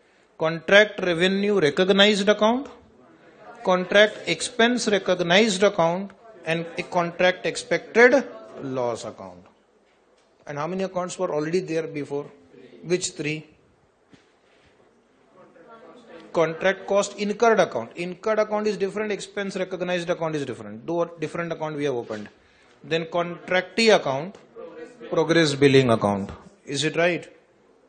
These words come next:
Now, write down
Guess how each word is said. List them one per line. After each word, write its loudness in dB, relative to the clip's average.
Now, 0
write 2
down 2